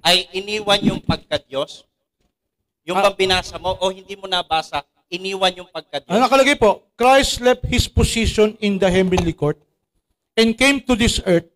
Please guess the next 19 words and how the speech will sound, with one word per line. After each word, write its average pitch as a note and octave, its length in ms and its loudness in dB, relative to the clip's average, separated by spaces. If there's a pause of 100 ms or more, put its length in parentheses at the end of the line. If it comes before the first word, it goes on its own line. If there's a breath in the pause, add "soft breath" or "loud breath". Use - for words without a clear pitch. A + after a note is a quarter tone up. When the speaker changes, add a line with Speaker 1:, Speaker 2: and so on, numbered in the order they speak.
(320)
Speaker 2:
to A#3 160 4
live A3+ 320 0
the G3 160 4
life G#3+ 320 4
of F#3 160 0
human E3 320 2
Speaker 1:
Ah. C#3 60 -4
Speaker 2:
being." C#3 340 -4 (480)
Ano C4+ 240 2
ba B3+ 80 4
posisyon A3 400 2
niya G3 160 0
sa F#3 60 2
langit? F#3+ 340 0 (720)
Janitor? F#3 560 2 (3750)
Kaluwalhatian C#4 800 6
ang C4+ 160 0
iniwan C4 420 4
niya. B3 220 2